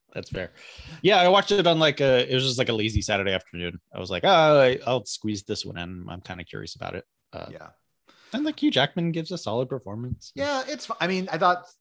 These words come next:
Speaker 2: is, is it Thandiwe? Thandiwe name? Or
Speaker 1: Uh, yeah, I think Thandiwe.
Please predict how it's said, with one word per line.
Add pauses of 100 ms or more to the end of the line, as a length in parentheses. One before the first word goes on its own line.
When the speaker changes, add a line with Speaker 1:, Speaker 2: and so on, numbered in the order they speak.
(180)
Speaker 2:
is,
is
it
Thandiwe? (240)
Thandiwe
name? (200)
Or
Speaker 1:
Uh,
yeah,
I
think
Thandiwe.